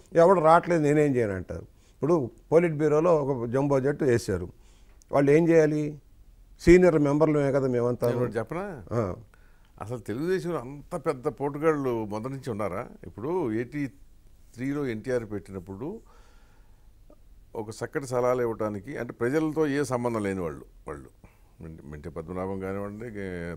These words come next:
Speaker 2: తుమ్మల చౌదరి కానివ్వండి, అప్పుడున్న ఇంకా ఆయన
Speaker 1: సత్యనారాయణ.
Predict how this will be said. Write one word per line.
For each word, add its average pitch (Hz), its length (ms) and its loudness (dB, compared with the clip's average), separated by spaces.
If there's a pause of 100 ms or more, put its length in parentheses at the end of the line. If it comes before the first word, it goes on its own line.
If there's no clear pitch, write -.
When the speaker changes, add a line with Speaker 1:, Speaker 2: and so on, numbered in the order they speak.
Speaker 2:
తుమ్మల 90 300 -10
చౌదరి 95 260 -4
కానివ్వండి, 101 760 -6
అప్పుడున్న 90 380 -10
ఇంకా 82 800 -10 (1000)
ఆయన 95 220 -2
Speaker 1:
సత్యనారాయణ. 127 460 -2